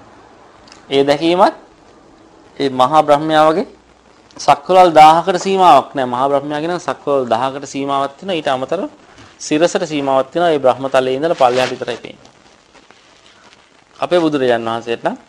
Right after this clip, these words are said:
එක බුද්ධ ශේෂ්ත්‍රයක් කියන කෝටි ලක්ෂයක් සක්වලකුත් එක තිතක් වගේ පොඩි ප්‍රමාණයක්. මොකද සියලු විශ්වය දන්නවා කියලා තමයි උන්වහන්සේ දේශනා කළා.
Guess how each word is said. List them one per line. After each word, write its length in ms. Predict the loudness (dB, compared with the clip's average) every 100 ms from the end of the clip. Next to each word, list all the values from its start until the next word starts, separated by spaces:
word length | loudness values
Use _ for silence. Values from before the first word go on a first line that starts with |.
| _ _ _ -10
එක 120 | -6 -4
බුද්ධ 280 | -6 -4 -4
ශේෂ්ත්‍රයක් 520 | -4 -6 -4 -6 -4
කියන 140 | -6 -8
කෝටි 260 | -6 -4
ලක්ෂයක් 420 | -4 -6 -4 -6
සක්වලකුත් 580 | -4 -8 -4 -4 -4 -8 -14 -20 -20 -20 -20 -20 -20 -20 _ -20 -20 -20 -20 _
එක 140 | -16 -6 -6 -8 -20 -20 -20 -20 -18
තිතක් 420 | -14 -4 -4 -2
වගේ 260 | -6 -6 -8 -18 -20 _ _ -20 _
පොඩි 220 | -8 -6
ප්‍රමාණයක්. 440 | -8 -10 -10 -14 -20 -20
මොකද 260 | -12 -12 -14 _ _ _ _ _
සියලු 400 | -20 -8 -6 -4
විශ්වය 360 | -4 -6 -6 -2
දන්නවා 320 | 0 -2 -8
කියලා 220 | -8 -10
තමයි 180 | -10 -12 -16 -20 -20 -20 -20 -20 -20 -20 _ -20 -20 -20 -20 -20 -14
උන්වහන්සේ 320 | -10 -10 -10
දේශනා 300 | -10 -10 -16
කළා. 240 | -16 -20